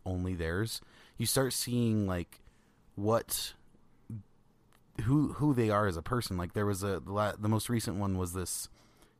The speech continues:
um, I think she's twelve, I wanna say. She's a little twelve-year-old kid in my family. She's like, "I wanna show you Minecraft world." And she showed me her school, and, like, she has, she has her school in there, and she has her home in there, and she has ease of access from her,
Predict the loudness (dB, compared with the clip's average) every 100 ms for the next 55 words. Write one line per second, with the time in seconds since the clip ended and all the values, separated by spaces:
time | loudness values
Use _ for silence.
0 | -8 -2 0 0 0 -2 -6 -8 -10 -6
1 | -6 -6 -6 -4 -4 -6 -10 -14 -12 -6
2 | -2 0 0 -2 -2 -4 -10 -18 -20 _
3 | _ _ -2 0 0 -2 -2 -4 -6 -4
4 | -4 -4 -2 0 2 0 -2 -2 -2 0
5 | 0 0 -2 -2 0 0 -2 -10 -20 -12
6 | -6 -2 0 0 2 4 4 2 2 -2
7 | -2 0 0 0 -2 -2 0 2 2 0
8 | -2 -4 0 0 2 2 2 2 0 -6
9 | -20 -16 -2 0 2 2 2 2 0 0
10 | 2 -2 0 2 4 4 2 0 -2 -4
11 | -4 -2 -2 -2 -4 0 0 2 2 2
12 | 0 0 -2 -4 -6 -2 -2 -4 -10 -20
13 | -20 -20 -12 -4 -2 0 -2 -2 -2 -2
14 | -2 0 2 2 2 2 2 0